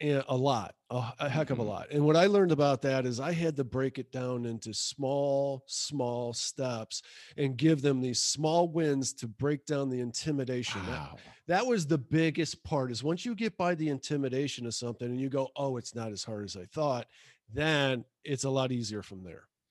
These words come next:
Speaker 2: Well, what a great teacher you are by
Speaker 1: <laughs> Ah, thanks.
Speaker 2: breaking it down into those
Speaker 1: They,
Speaker 2: small
Speaker 1: they need wi-,
Speaker 2: bite-sized nuggets.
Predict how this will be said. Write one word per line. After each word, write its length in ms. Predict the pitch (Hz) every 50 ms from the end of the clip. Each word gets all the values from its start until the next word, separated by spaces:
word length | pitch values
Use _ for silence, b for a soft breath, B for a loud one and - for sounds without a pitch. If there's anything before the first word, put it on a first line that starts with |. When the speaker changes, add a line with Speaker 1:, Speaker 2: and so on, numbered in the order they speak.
| _ - _
Speaker 2:
Well, 120 | 151 165
what 240 | 131 117 151 208 240
a 40 | 226
great 380 | - - 123 131 127 123 -
teacher 360 | - - 120 113 - - 104 98
you 280 | 92 95 95 92 90 92
are 200 | 90 87 87 80
by 340 | - 92 90 85 87 87
Speaker 1:
<laughs> 40 | -
Ah, 100 | - 151
thanks. 120 | 135 - -
Speaker 2:
breaking 400 | - - 104 120 - - 131 127
it 260 | 127 113 - 104 95 -
down 420 | 107 104 98 98 98 95 92 92
into 380 | 90 87 92 - - - 98 85
those 460 | 80 92 90 90 87 - - - -
Speaker 1:
They, 40 | -
Speaker 2:
small 480 | - 107 101 104 107 110 113 110 107 101
Speaker 1:
they 160 | 170 175 170
need 200 | 175 98 - 156 147
wi-, 180 | 170 208 196
Speaker 2:
bite-sized 420 | 104 98 190 92 90 - - 87 85
nuggets. 160 | 85 165